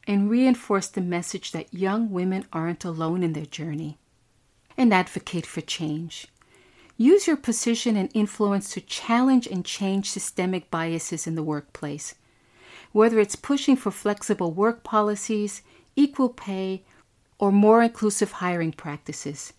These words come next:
there's no one more qualified than you to fight for these causes. The essence of leadership is not just about leading, it's about paving the way for those who follow you.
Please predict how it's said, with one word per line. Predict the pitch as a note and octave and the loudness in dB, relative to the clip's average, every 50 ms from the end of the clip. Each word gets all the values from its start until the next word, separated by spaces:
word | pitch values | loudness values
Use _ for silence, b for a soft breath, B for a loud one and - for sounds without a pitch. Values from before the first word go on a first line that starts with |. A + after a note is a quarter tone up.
| B B B B B B B B B | B B B B B B B B B
there's | G3+ G3+ G3+ G3+ | 2 2 4 4
no | A3+ A3 A#3 A#3+ | 4 4 6 6
one | B3+ B3 A#3+ A3+ A3+ | 6 6 6 6 6
more | G#3+ G3+ G3+ G3+ G#3+ A#3+ C4 C#4+ C#4+ | 6 6 6 6 6 6 6 4 4
qualified | - - - C4 A#3+ B3 B3 A3+ G#3+ - - - D3+ C#3+ D3 - | 0 -2 0 2 2 4 2 0 -2 -4 -6 -6 -6 -6 -6 -6
than | - E3+ E3+ F3 | -6 -4 -2 -2
you | F3+ F3 E3 D3+ C#3+ C#3+ D3+ b b b b b | -2 0 -2 -2 -2 -4 -8 b b b b b
to | - - F#3 | -10 -10 -10
fight | - - - F#3+ F3 E3+ E3 | -8 -4 0 0 0 0 -2
for | - - F3 D#3+ | -6 -8 -6 -4
these | D#3+ D#3 D3+ - | -4 -4 -4 -6
causes. | - - D#3+ D3 D3+ D3+ - - C3+ C3+ - - - - - _ _ _ _ _ _ _ _ _ _ _ _ _ _ _ | -8 -6 -6 -4 -4 -6 -8 -8 -10 -10 -10 -12 -16 -18 -20 _ _ _ _ _ _ _ _ _ _ _ _ _ _ _
The | - A3+ A3 - - | -2 -2 -2 0 -2
essence | C#4 E4 - - G4 F#4+ E4+ - - | -2 0 2 4 4 4 4 4 2
of | D4 C4 A#3 - | 0 0 0 0
leadership | A#3+ A#3+ C4+ D#4+ D4+ - - - D#3+ D3+ - | 0 0 0 0 0 -2 -4 -6 -10 -10 -8
is | - G3 - - | -8 -10 -2 2
not | A#3+ C#4 E4 E4 - | 4 4 4 2 0
just | - D4+ D4 C4+ - - | -2 -4 -4 -4 -4 -6
about | C4 C4+ A#3+ A#3 - G3 | -4 -4 -4 -4 -4 -4
leading, | G#3 G3+ G#3+ G3+ F3 C3+ D#3 D3+ b b b b b b b b | -4 -4 -2 -2 -2 -4 -4 -6 b b b b b b b b
it's | A3+ - - B3+ | -8 -6 -6 -4
about | B3 B3+ A#3+ A#3 A#3+ - | -2 -2 -2 -2 -4 -8
paving | - - - B3+ C#4 D4 D4+ E4 D4 C4+ | -14 -4 0 2 4 6 6 6 6 6
the | C4+ A3+ | 4 2
way | G#3+ A3 A3 A3+ | 4 4 4 4
for | A3+ - - - G#3 | 2 -2 -6 -8 -6
those | F#3+ F#3+ G3+ G3+ G#3+ G#3 - | -2 2 2 2 2 0 0
who | - G#3+ | -4 -4
follow | - - - - F3 E3+ F3+ F3+ G3 | -4 -6 -8 -6 -4 -4 -4 -4 -4
you. | F3+ D#3 C#3 C3 C3+ - | -6 -4 -6 -6 -8 -10